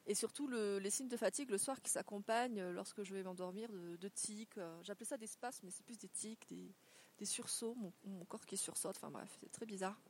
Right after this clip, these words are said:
Bon, je m'y suis habituée, hein, j'ai même l'impression que j'ai besoin de le faire, quoi, <laughs> dès que je vais m'endormir. Mais voilà, ça pourrait être l'origine.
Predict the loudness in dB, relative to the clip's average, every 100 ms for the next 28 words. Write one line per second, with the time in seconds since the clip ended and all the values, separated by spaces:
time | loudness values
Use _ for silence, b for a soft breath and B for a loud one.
0 | B B B B 6 8 8 12 12 10
1 | 10 10 10 6 6 4 4 2 0 0
2 | 0 0 2 0 2 2 2 2 0 0
3 | 0 4 8 8 6 6 6 8 8 6
4 | 0 -2 -2 -4 -6 B B B B B
5 | B 4 10 10 8 4 4 6 4 6
6 | 4 2 0